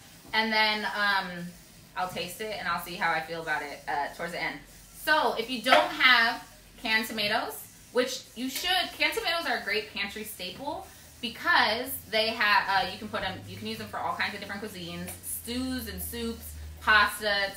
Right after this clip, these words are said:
sauces like this. Um, definitely a really good pantry item to have on hand.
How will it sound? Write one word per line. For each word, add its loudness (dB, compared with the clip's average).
sauces 4
like -2
this. -2
Um, 4
definitely 2
a -2
really -2
good -4
pantry -2
item 2
to -6
have 0
on 0
hand. 0